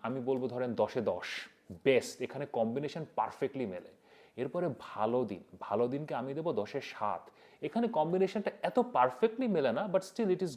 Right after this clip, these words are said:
good enough। এবং এরপরে সহজ দিন, সহজ দিনে কম্বিনেশনটা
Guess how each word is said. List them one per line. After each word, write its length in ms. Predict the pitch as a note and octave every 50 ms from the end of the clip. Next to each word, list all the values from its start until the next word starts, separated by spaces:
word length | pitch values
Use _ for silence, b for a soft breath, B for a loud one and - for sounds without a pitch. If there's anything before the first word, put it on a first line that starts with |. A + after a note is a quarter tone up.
| -
good 140 | C3 A#2+ A#2+ A2
enough। 220 | F#2 E2+ F2 - - - _ B B B B B B B -
এবং 100 | A2 C3 D3+
এরপরে 200 | E3+ F3 A3 G#3 - -
সহজ 300 | D#3+ C#3 - D#3+ F#3+ F3+ C#3 -
দিন, 100 | G#2+ F#2 E2+ - -
সহজ 200 | A2+ A#2 C#3+ D#3+ D#3 D#3+
দিনে 120 | G3+ G3+ G3+ G3+ D3+
কম্বিনেশনটা 500 | C#3 D3 D#3+ E3+ E3+ - G3 F#3 G3+